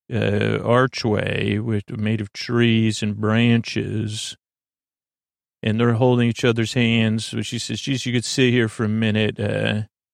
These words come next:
uh, you can sit on the bench as long as you want. And then when you're ready to go through," he says, "Jason, uh, Janet, I love you." She goes, "I love you too."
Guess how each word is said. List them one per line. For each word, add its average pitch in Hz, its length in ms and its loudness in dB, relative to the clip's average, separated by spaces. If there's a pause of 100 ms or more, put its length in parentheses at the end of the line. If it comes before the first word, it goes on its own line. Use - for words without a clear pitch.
(1400)
uh, 104 580 0
you 110 120 0
can 113 100 0
sit - 180 -2
on 117 60 0
the 110 60 -2
bench 110 240 -2
as 110 120 -6
long 113 240 2
as 107 120 -4
you 110 100 -2
want. 110 420 0
And 107 100 -2
then 110 160 0
when 110 80 0
you're 107 100 -2
ready 113 220 2
to - 0 -
go 110 160 2
through," 131 400 2
he 123 100 0
says, 110 360 -4
"Jason, 117 400 -2
uh, 113 60 0
Janet, 110 320 2
I 107 40 0
love 113 280 0
you." 113 200 -2
She - 160 -10
goes, 107 180 -6
"I 117 80 0
love 113 220 -2
you 110 160 -8
too." 139 580 2